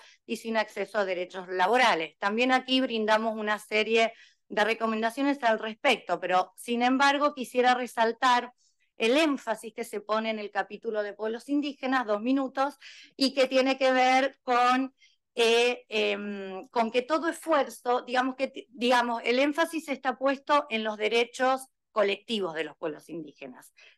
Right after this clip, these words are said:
en el sentido de que todo esfuerzo de recuperación económica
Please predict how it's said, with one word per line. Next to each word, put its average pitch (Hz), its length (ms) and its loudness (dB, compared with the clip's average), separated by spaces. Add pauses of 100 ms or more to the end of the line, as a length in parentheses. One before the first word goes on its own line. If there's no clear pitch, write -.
en 226 160 -2
el 233 120 0
sentido 269 520 0
de 247 160 -2
que 226 320 -4
todo 311 540 2 (340)
esfuerzo 240 840 0
de 180 80 2
recuperación 202 720 -4
económica 302 880 0